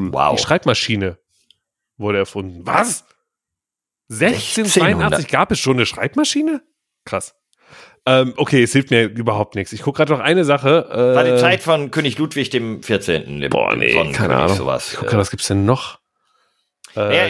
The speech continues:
Speaker 2: die
Speaker 1: äh,
Speaker 2: Pest,
Speaker 1: kennst
Speaker 2: die Pest gab's auch. Und das
Speaker 1: Micha,
Speaker 2: war, oh.
Speaker 1: Louis quatorze, der Sonnenkönig. Du erinnerst dich, Frankreich, Prump, Protz, alle haben noch auf die
Speaker 2: Nein.
Speaker 1: Straßen gekackt,
Speaker 2: Ludwig
Speaker 1: aber trotzdem.
Speaker 2: der Vierzehnte, kenn
Speaker 1: Ja,
Speaker 2: ich nur.
Speaker 1: hab ich doch gesagt, quatorze, vierzehn,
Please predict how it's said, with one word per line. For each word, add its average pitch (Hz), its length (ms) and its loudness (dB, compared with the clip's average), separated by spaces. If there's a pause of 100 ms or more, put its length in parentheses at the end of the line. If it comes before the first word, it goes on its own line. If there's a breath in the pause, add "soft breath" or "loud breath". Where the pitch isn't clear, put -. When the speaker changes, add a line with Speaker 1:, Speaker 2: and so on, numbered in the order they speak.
(100)
Speaker 2:
die - 120 -2
Speaker 1:
äh, - 40 -14
Speaker 2:
Pest, 220 300 -2
Speaker 1:
kennst 220 220 -2
Speaker 2:
die 127 80 -4
Pest - 340 -2
gab's 113 240 -2
auch. 120 300 0
Und 113 140 -8
das - 60 0
Speaker 1:
Micha, 127 280 2
Speaker 2:
war, - 100 -10
oh. 95 60 0
Speaker 1:
Louis 185 260 4
quatorze, 120 440 0
der 98 120 0
Sonnenkönig. 101 640 -2
Du 120 80 2
erinnerst 117 320 2
dich, 85 160 -6
Frankreich, 113 580 0
Prump, 110 580 0
Protz, 123 400 0
alle 110 200 2
haben 113 100 2
noch 107 120 2
auf 92 120 2
die 110 100 0
Speaker 2:
Nein. 104 80 2
Speaker 1:
Straßen 123 440 0
gekackt, - 380 -2
Speaker 2:
Ludwig 143 140 0
Speaker 1:
aber 104 140 2
trotzdem. 123 380 2
Speaker 2:
der 120 80 -2
Vierzehnte, 98 220 -6 (340)
kenn 107 100 -4
Speaker 1:
Ja, 120 80 2
Speaker 2:
ich 107 60 -4
nur. 101 220 -6 (260)
Speaker 1:
hab 95 80 -10
ich 95 60 -12
doch 95 80 -4
gesagt, 104 240 -6
quatorze, 92 400 -2 (360)
vierzehn, 67 420 -10